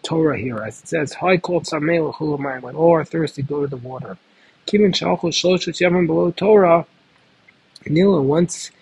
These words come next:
they went three days without Torah, they became weak. Amnu Nevi'im Shebeneim, the prophets amongst them stood up. V'tiknu Lam She'yikorin B'Shabbos,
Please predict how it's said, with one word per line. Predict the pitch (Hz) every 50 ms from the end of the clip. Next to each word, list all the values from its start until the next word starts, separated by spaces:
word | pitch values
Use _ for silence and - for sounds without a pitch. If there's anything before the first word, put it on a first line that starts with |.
| _ _ - _ _ _
they | 156
went | 156 160 170 151 -
three | - 180 196
days | 196 208 196 175
without | 175 151 160 160 151 -
Torah, | - 185 185
they | 175 170
became | 151 139 - 160 156 143 143
weak. | 165 196 202 170 - - - _ _ _
Amnu | 214 202 196 208 190 180 175 170
Nevi'im | 156 147 131 131 175 214 233 208
Shebeneim, | 175 - 165 151 139 139 143 139 131 127 117 - _ _ _ _ _ _
the | - -
prophets | - - - 190 196 202 208 190 - -
amongst | 160 151 160 165 156 139
them | - 165 147
stood | 131 - - - 185 180
up. | 185 185 151 - -
V'tiknu | 131 - - 196 196 - 196 185 175
Lam | 165 160 151
She'yikorin | - - 151 151 135 - - 165 170 185 180 165 151 131 - _ _ _ _ _ _ _ _
B'Shabbos, | - 135 123 - - - 147 156 170 180 175 185 185 175 165 - -